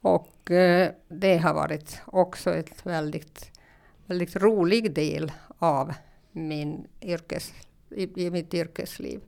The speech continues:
Att umgås med ungdomar och se exempelvis hur mycket det händer med ungdomarna under högstadietiden, hur de utvecklas och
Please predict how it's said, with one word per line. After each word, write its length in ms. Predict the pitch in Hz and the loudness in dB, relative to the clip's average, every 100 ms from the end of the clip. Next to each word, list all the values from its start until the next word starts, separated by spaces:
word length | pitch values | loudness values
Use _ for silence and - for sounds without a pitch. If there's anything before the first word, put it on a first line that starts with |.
| _ _ - - - _ | _ _ -20 -20 -20 _
Att 240 | 180 180 190 | -4 -2 0
umgås 540 | 190 175 180 165 - | 0 2 0 0 -4
med 440 | 170 160 160 151 - | -4 -2 -2 -4 -2
ungdomar 800 | 190 180 160 156 151 151 156 165 | 0 2 0 -2 -2 -2 -4 -4
och 340 | 160 160 175 | -2 -2 -4
se 400 | - - 180 160 | -8 -2 0 2
exempelvis 1000 | 156 - 180 165 160 - 160 156 170 - - - _ _ _ _ - - | -2 -4 -2 -2 -4 -6 -4 -2 -6 -8 -20 -20 _ _ _ _ -14 -4
hur 380 | 220 202 160 | 0 2 2
mycket 320 | 151 160 - 156 | 0 -4 -4 -4
det 60 | |
händer 640 | 151 165 151 147 160 156 | -2 -4 -4 -4 -6 -6
med 340 | 151 147 151 - | -4 -4 -6 -6
ungdomarna 640 | 160 160 165 160 160 156 | -8 -8 -8 -8 -6 -8
under 300 | 160 170 185 | -8 -10 -12
högstadietiden, 1600 | 170 147 185 180 165 - 156 156 - 160 - - 170 160 160 160 165 | -10 -8 -4 -4 -6 -8 -4 -4 -6 -10 -8 -6 -4 -6 -6 -6 -6
hur 280 | 185 165 | -4 -6
de 300 | 156 151 156 | -4 -4 -4
utvecklas 840 | 165 165 - - 170 - 160 165 | -6 -8 -10 -12 -12 -12 -14 -10
och 120 | 175 | -8